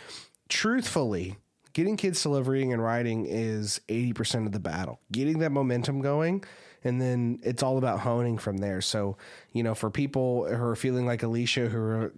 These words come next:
you know, they feel like there's wasted time, they feel like they're being pulled in a bunch of different directions, they feel like they,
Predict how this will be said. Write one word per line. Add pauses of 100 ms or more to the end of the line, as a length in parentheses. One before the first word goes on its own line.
(100)
you
know,
they
feel
like
there's
wasted
time,
they
feel
like
they're
being
pulled
in
a
bunch
of
different
directions,
they
feel
like
they,